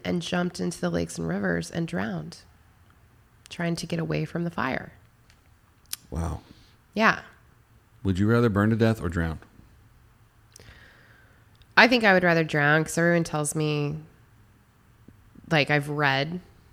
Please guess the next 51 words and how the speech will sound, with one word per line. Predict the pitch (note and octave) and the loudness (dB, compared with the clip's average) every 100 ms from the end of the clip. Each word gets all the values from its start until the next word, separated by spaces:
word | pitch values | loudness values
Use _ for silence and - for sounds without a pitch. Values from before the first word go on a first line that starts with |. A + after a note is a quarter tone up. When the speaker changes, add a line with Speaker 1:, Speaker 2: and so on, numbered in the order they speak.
| - _ _ _ _ _ - - - | -20 _ _ _ _ _ -20 -20 -14
Speaker 1:
I've | |
gone | - C4 | -4 -2
through | A3 | -2
some | G3+ D#3+ | -2 -4
times | - D3+ C#3+ D3+ | -4 -4 -4 -6
when | D3+ | -6
I | D3 | -6
was | D3+ - | -6 -6
like, | D3+ D3+ - | -4 -6 -8
"Okay, | - D#3 | -14 -10
let's | D#3 D3 | -10 -12
figure | D3 D3+ | -12 -10
out | D3+ | -6
how | F3 F#3+ | -2 -2
I'd | G#3 G#3+ | -4 -6
like | A3+ - | -8 -8
to | A#3+ | -6
die." | B3 B3 - - F#2 | -6 -6 -10 -16 -10
Speaker 2:
Mm-hmm. | F2 G#2 - | -8 -8 0
Speaker 1:
Um, | D#3+ D#3 C#3+ - - | 2 4 2 0 0
and | F#3+ | 2
anything | G3+ B3+ D4 | 2 0 0
that | A#3+ | 0
you | D3 D#3+ | -2 0
read | D3+ D3+ | -2 0
from | E3+ | -2
people | E3 E3 | -2 -4
that | D#3 | -2
have | D3+ - | -4 -4
almost | C#3+ D#3 G3+ - | -2 -2 -2 -2
drowned | B3+ D#4 F4+ - - | 0 0 -4 -6 -4
is | E3 | -2
that | E3+ E3 | -2 -2
they | D#3+ | -4
go | D#3+ | -4
through | D#3+ - E3 | -4 -4 -4
a | - D#3 | -4 -4
euphoric | D3+ D3 D3 C#3 D3 E3+ | -6 -8 -8 -6 -6 -8
phase | - F3 F3+ F#3 - - - | -6 -4 -4 -6 -8 -10 -6
that | D3+ D3 | -6 -4
they | D3 | -4
basically | C#3+ C3+ - C3+ C3+ | -4 -6 -8 -8 -8
just | - C3 - - - | -6 -6 -6 -10 -14
pass | - - - - | -8 -8 -6 -8
out | C3+ B2+ F3 - - | -6 -2 -2 -4 -8
from | C#3+ | -6
the | C#3 | -4
lack | C#3 B2+ C#3 | -2 -4 -4
of | |
oxygen. | A#2+ C3 - E3+ A2 A3+ G#3+ | -4 -4 -8 -4 -2 -2 2
Speaker 2:
Mm. | G2+ F2+ | 4 4